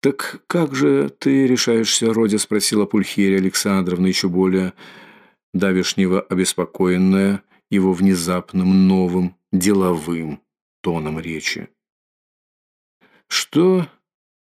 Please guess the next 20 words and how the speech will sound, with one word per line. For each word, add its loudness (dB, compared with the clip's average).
это, 0
э, 2
решаешься? 0
Да 0
вот 2
Пётр 2
Петрович-то 0
пишет, -2
чтобы 0
тебя 2
не 4
было 2
у 4
нас 0
вечером, 0
и -2
что -2
он 4
уйдёт, 2
коли 0